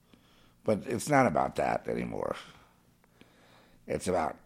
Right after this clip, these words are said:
conjuring Lucifer, whom they all will openly tell you that they are all about it. The funny thing with horror movie makers.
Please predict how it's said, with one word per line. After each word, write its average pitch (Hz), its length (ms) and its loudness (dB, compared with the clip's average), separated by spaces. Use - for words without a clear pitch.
conjuring 80 680 0
Lucifer, - 500 -8
whom 135 400 10
they 117 160 8
all 104 260 8
will 101 160 6
openly 90 380 2
tell 95 220 0
you 67 160 -2
that 65 220 -6
they 76 160 -4
are 62 220 -2
all 64 160 -4
about 69 320 -6
it. - 240 -12
The 110 100 2
funny 175 280 10
thing 151 200 8
with 123 120 6
horror 123 380 8
movie 90 320 0
makers. 64 580 -8